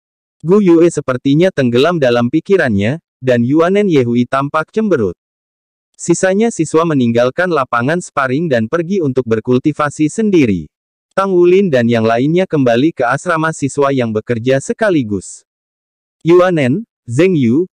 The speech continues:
jangan terburu-buru untuk kembali. Mari kita bicara tentang apa yang Tetua Kai katakan, oke?" Petik dua. "Oke." Yuanen Yehui dan Yue Zheng Yu berhenti di tempat mereka berdiri. Hanya ada delapan dari mereka yang tinggal di asrama,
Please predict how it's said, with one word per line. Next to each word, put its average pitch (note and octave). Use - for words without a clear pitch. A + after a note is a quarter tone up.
jangan D3
terburu-buru C#3
untuk D#3
kembali. B2
Mari F#3+
kita C#3+
bicara B2+
tentang C3
apa B2+
yang C#3+
Tetua F#3+
Kai D3+
katakan, B2+
oke?" B2+
Petik F3
dua. A#2+
"Oke." C3
Yuanen F3+
Yehui D3
dan A#2
Yue E3
Zheng C3+
Yu C3+
berhenti A#2+
di D3+
tempat C3
mereka B2
berdiri. C#3+
Hanya F#3+
ada D3
delapan B2
dari B2+
mereka C3+
yang C#3
tinggal E3
di C3
asrama, B2+